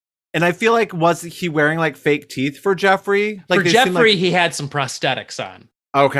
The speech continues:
Speaker 2: And,
Speaker 1: Well,
Speaker 2: and
Speaker 1: now
Speaker 2: there
Speaker 1: it
Speaker 2: was,
Speaker 1: all makes sense.
Speaker 2: there was slight alterations for each of them, but no, he played,
Speaker 1: Oh
Speaker 2: he was,
Speaker 1: my God.
Speaker 2: he was every man she interacted with. He was the same, the same actor.
Speaker 1: I had no idea. <laughs>
Speaker 2: Yeah, I'm kinda shocked. <laughs> Like, yeah, that was him. He was the vicar and the cop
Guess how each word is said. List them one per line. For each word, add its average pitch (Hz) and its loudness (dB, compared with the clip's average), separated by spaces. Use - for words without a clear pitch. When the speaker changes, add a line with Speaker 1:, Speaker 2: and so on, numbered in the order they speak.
Speaker 2:
And, 151 -2
Speaker 1:
Well, 143 0
Speaker 2:
and 160 2
Speaker 1:
now 165 4
Speaker 2:
there 170 6
Speaker 1:
it - 4
Speaker 2:
was, 160 4
Speaker 1:
all 143 4
makes 120 -6
sense. 85 -12
Speaker 2:
there 175 -2
was 165 -4
slight 180 -2
alterations 139 -4
for 127 -16
each 127 -10
of 147 -10
them, 156 -6
but 139 -10
no, 151 -4
he 135 -4
played, 160 2
Speaker 1:
Oh 190 0
Speaker 2:
he 202 -4
was, 196 4
Speaker 1:
my 151 0
God. 123 -2
Speaker 2:
he 147 -8
was 180 -2
every 160 -2
man 139 -2
she 131 -10
interacted 110 -10
with. 98 -20
He 127 -16
was 110 -18
the 127 -20
same, 104 -16
the - -18
same 123 -8
actor. 104 -18
Speaker 1:
I 143 2
had 143 4
no 156 4
idea. 123 0
<laughs> - 0
Speaker 2:
Yeah, 196 4
I'm 190 2
kinda 214 2
shocked. 240 2
<laughs> 247 2
Like, 180 0
yeah, 226 2
that 208 0
was 202 -4
him. 196 -2
He 135 -6
was 139 -10
the 139 -8
vicar 170 -4
and 147 -6
the 127 -12
cop 147 -4